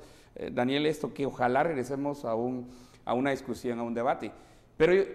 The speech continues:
pero para mí el punto central no es tanto en el emisor, ni en el Banco Guatemala, ni la C C, ni en el Congreso. Para mí el punto central soy yo, es usted, es individual la decisión que cada quien va a tomar.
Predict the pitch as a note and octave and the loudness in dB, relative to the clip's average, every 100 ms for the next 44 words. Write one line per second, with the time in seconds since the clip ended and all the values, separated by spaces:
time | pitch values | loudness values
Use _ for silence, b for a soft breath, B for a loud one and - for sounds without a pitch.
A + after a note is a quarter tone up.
0 | - E3+ D#3+ D3 D3+ D3+ A3 B3+ B3+ B3 | -2 2 2 2 0 0 2 0 -2 -2
1 | B3 F3 D3 G#3 A#3+ B3 - F3 G3+ - | -2 -2 -2 0 0 -2 -4 -2 -2 -2
2 | A3 A3+ A#3+ G#3+ E3+ D3+ C3+ C3+ B2+ G#3 | -2 -2 -2 -2 0 -2 -2 -4 0 0
3 | A3 G#3 F#3 D#3+ C#3 B2 B2 A#2+ - F#3 | 2 0 -2 -2 -2 0 -2 -2 -4 0
4 | E3+ C#3 C3+ C3 D3 F#3+ D#3+ C3 B2+ D#3+ | 2 2 0 -4 -2 0 0 -2 -2 -4
5 | D3+ F3+ E3 D#3 C3 B2+ B2 E3 G#3 - | -4 -4 -4 -4 -4 -4 -4 -2 -4 -8
6 | - B B B C3+ C#3 D#3 F3+ F#3 F3+ | -16 B B B -2 0 0 -2 -4 -4
7 | F3+ B2+ A#2+ D3 D3 - C3+ G#2+ D3 G3 | -6 -4 -2 -2 -2 -4 -6 0 2 2
8 | - - - - - - C#3 B2+ - - | -4 -18 -20 -20 -10 -6 -6 -8 -8 0
9 | E3 D3 - - - _ _ _ _ - | 0 0 -8 -20 -20 _ _ _ _ -4
10 | D3 E3 - - - - C#3 C3 B2 A#2+ | -2 -2 -8 -18 -10 -4 0 0 0 2
11 | C#3 F3 F#3+ - D3 C#3 A#2+ A#2+ B2 - | 4 4 4 -2 0 2 2 -2 -6 -2
12 | D#3+ D#3+ A2+ C3 C3 B2+ C3 A#2+ A#2 A#2+ | -2 -4 -4 0 0 -2 -4 -4 -4 -4
13 | C3 C#3+ C3+ | -2 -2 -4